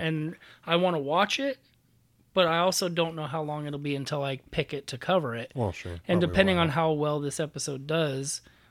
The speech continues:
Speaker 1: will determine <laughs> whether or
Speaker 2: <laughs>
Speaker 1: not I do it sooner rather than later.
Speaker 2: True.
Speaker 1: You know, which is also, um, before we get into our scorecard, just to,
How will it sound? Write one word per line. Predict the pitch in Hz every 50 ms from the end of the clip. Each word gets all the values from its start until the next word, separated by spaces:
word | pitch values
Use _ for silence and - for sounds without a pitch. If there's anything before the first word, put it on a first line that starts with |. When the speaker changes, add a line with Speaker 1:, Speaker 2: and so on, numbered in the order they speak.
| _ _ -
Speaker 1:
will | 156 147
determine | 135 123 - - 165 160 143 143 139 139 143 139
<laughs> |
whether | 139 143 - - 202 196
or | 170
Speaker 2:
<laughs> |
Speaker 1:
not | 156 143 208 196 180
I | 175 175 175
do | 170 165 185 170
it | 165 160
sooner | - - 202 190 180 175 175
rather | 165 170 170 170 165 165
than | 160 160 156 170
later. | 202 262 285 190 135 135 156 175 - -
Speaker 2:
True. | - - 95 90 90 98 - - _ _ _ -
Speaker 1:
You | 190 170
know, | 160 147 147 160 175
which | 180 180 185 175 170 - 185
is | 170 160 - - - -
also, | - 185 202 202 - 196 180 185 190 - 208 180
um, | 175 165 156 147 143 147 147 - _ _ _ _ _ _ _ _ -
before | 170 160 - 185 175 170
we | 160 156
get | 156 160 151
into | 147 147 147 143
our | 139 135
scorecard, | 135 - - - 151 147 - 147 147 143 147 175 165 160
just | 165 156 - -
to, | 156